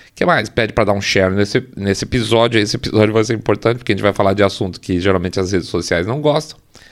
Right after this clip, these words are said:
Pede também pra, por favor, fazer o famoso boca a boca sarado, que vocês contam que vocês estão acompanhando um podcast cabeça direita limpinho, supimpa,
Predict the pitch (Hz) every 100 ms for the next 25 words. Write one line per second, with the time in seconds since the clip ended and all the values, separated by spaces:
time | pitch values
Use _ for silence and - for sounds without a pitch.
0 | _ - - 135 127 131 113 117 120 120
1 | - - 113 143 117 113 123 117 104 -
2 | 107 95 98 107 98 113 104 104 131 160
3 | 120 113 - 135 - 104 101 110 110 -
4 | 123 113 98 104 92 95 95 95 107 -
5 | 110 92 - 95 92 90 87 95 90 98
6 | 95 101 98 98 - 139 - 214 226 240